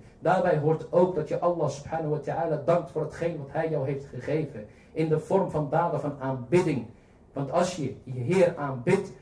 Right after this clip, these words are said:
dat is een vorm van dankbaarheid tonen jegens jouw Heer. Ik vraag Allah subhanahu wa ta'ala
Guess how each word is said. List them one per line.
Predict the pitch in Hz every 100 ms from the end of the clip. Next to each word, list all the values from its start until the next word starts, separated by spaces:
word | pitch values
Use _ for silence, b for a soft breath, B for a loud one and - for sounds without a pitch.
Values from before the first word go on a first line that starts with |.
| B
dat | - 170
is | 143
een | 131
vorm | - 160 175 113 B B
van | - 139 120
dankbaarheid | 156 196 131 135 123 117 -
tonen | 175 156 120
jegens | 170 160 139 -
jouw | 123 117
Heer. | 131 139 - B B B B B B
Ik | 135 127
vraag | 160 147
Allah | 156 151 131
subhanahu | - - 147 135
wa | 127
ta'ala | 127 117 139 135